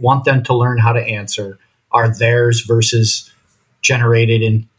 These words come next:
tw-, two, two to three seconds. So can you help address that fear very specifically, or maybe go, go even jump towards strategies to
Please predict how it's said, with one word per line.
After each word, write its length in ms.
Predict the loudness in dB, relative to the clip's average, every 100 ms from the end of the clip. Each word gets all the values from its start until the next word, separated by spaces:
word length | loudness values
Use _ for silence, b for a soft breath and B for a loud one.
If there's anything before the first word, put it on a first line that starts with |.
| -14
tw-, 240 | -12 -8
two, 220 | -2 0 0 -4 -2
two 200 | 0 0
to 80 |
three 260 | -2 -2 -2
seconds. 480 | -2 -4 -6 -8 -4
So 160 | -4 B B B -8
can 120 | -4
you 80 | 0
help 220 | 0 2
address 480 | 0 2 0 0 -2
that 420 | 0 2 0 -6
fear 380 | -6 0 2 2
very 300 | 2 2 2
specifically, 800 | 0 -2 -2 0 -2 0 0 2
or 340 | 2 0 -4 B B -4
maybe 260 | -2 0
go, 300 | 2 2 0 0
go 360 | 2 2 0 -2
even 300 | 0 2 2
jump 280 | 0 -2 -4 -8
towards 400 | -2 0 0 -2
strategies 920 | -2 0 0 0 -2 -2 -2 -6 -10 -4
to 300 | 0 2